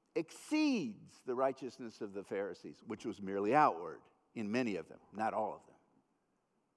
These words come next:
unless your religion is heart religion, unless you believe in Christ from your heart, you don't have a chance. Because it's not based on what you do, it's based on what Christ has done.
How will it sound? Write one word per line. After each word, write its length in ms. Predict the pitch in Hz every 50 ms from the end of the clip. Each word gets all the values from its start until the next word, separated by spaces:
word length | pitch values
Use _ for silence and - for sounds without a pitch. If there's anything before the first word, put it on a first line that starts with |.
| _ _ _ _ _ _ _ _ _ _ _ -
unless 420 | 95 107 120 135 160 185 170 -
your 400 | 190 180 185 185 180 180 185 - - _ _ _ _ _ _ _ _ _ _ _ _ _ _ _
religion 760 | - 113 135 135 147 175 175 151 175 185 185 185 185 185 190 - _ _ _ _
is 200 | - 170 175 -
heart 260 | - - 214 196 - -
religion, 420 | - 87 80 82 82 - - - - _ _ _ _ _ _ _ _ _ _ _ _
unless 320 | 127 127 135 151 180 175 -
you 60 | 165
believe 480 | 135 147 147 156 160 180 175 175 151 - -
in 140 | 143 143
Christ 540 | 131 - - - 165 160 175 170 170 - - -
from 220 | - 165 165 165
your 220 | 160 156 151 156
heart, 420 | 156 - - - - - - 64 - _ _ _ _ _ - - _ _ _ _ _ _ _ _ _ - - _ _ _ _ _ _ _ _ _ _ _ _ _ _ _ _ _ _ _ _
you 140 | 95 110 120
don't 180 | 117 92 76 78
have 200 | 85 80 76 -
a 40 |
chance. 320 | - - - - 131 104 90 _ _ _ _ _ _ _ _ _ _ _ _ _ _ _ _ _ _ _ _ _ _ _ _ _ _ _ _ _ _ _ _ _ _ _ _
Because 280 | - 98 117 120 107 110
it's 140 | 101 92 123
not 200 | 127 131 113 113
based 300 | 123 120 123 - - 120
on 100 | 101 104
what 160 | 104 107 104
you 100 | 107 107
do, 240 | 101 110 113 95 92
it's 160 | 90 - -
based 320 | - 101 101 101 - -
on 80 | 95 90
what 140 | 90 - -
Christ 440 | - 113 92 90 82 - - -
has 140 | 76 76 78 _
done. 400 | - 78 78 80 73 82 87